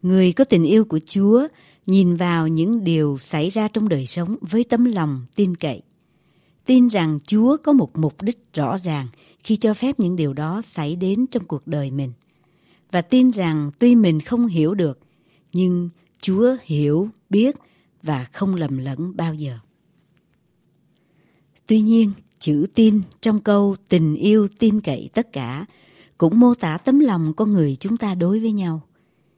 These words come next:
Theo lời Chúa dạy, người có tình yêu thật,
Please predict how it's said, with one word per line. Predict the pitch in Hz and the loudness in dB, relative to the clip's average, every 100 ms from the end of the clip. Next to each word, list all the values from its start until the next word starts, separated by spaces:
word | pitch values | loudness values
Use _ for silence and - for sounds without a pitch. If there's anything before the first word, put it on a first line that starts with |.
| _ _ - | _ _ -4
Theo | 247 | 0
lời | 214 156 135 | 2 2 0
Chúa | 208 | 0
dạy, | 254 202 147 120 _ _ _ | 0 -2 -6 -10 _ _ _
người | - 190 196 | 0 4 4
có | 180 | 2
tình | 269 180 156 | 2 2 0
yêu | 147 220 214 | 2 2 0
thật, | - 160 | -6 -8